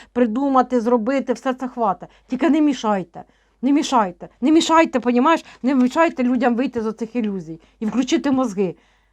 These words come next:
Невже погано, якщо, примерно, страна, держава, от Україна, українці, якщо вони грамотні, якщо вони соображають, якщо вони понімають, понімаєш, не те, що там, м, триндять,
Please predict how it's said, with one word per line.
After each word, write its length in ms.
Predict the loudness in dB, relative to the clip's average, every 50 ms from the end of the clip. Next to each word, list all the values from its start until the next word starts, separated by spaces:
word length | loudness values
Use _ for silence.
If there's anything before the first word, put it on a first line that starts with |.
| _ _ 0
Невже 240 | 2 2 4 2 0
погано, 400 | 0 0 2 2 2 2 2 0
якщо, 240 | -2 -4 -4 -6
примерно, 460 | -6 -4 -2 -2 -2 -2 -2 -2 -2 -4 -6 -12 -20 -20
страна, 500 | -20 -12 -4 -2 0 0 2 4 4 4
держава, 540 | 4 2 0 0 2 2 4 4 4 4 2
от 140 | 2 0 -4
Україна, 540 | -6 -2 -2 -2 0 0 0 2 4 2 2
українці, 640 | 2 0 -2 -2 0 0 -2 -2 -2 -2 -4 -4 -4 -8 -14 _ -6
якщо 260 | -6 -4 -2 -2 0
вони 200 | 0 0 0 0
грамотні, 480 | 2 4 4 4 4 2 -2 -2 -4
якщо 180 | -4 -4 -2 -2
вони 200 | 0 0 0 0
соображають, 640 | 0 -2 0 2 0 2 2 4 4 2 2 0
якщо 180 | -4 -8 -6 -4
вони 160 | -4 -2 -2
понімають, 600 | -2 -4 -4 -4 -4 -2 0 0 0 0 0 -4 -10 -18 -20 -18 -18 -18 -18 -14 -12 -8 -4
понімаєш, 460 | -2 -2 0 2 2 2 0 -2 -6 _ _ -6
не 120 | -4 0
те, 160 | 2 4 4 4
що 100 | 2 2
там, 340 | 4 4 4 4 2 0
м, 360 | -2 -4 -4 -6 -8 -10 -12 -14 -12 -8
триндять, 480 | -6 -4 -2 0 2 4 2 2 2